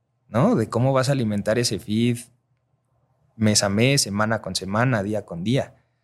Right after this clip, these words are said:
Entonces, son como dos ramas diferentes de creatividad,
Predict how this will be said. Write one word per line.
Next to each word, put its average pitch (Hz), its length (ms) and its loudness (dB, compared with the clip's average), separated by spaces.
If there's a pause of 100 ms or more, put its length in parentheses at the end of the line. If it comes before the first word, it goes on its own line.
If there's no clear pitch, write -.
(400)
Entonces, 104 600 2
son 120 360 0
como 147 260 4
dos 113 220 -2
ramas 120 840 0 (160)
diferentes 110 560 0
de 101 80 0
creatividad, 95 800 -4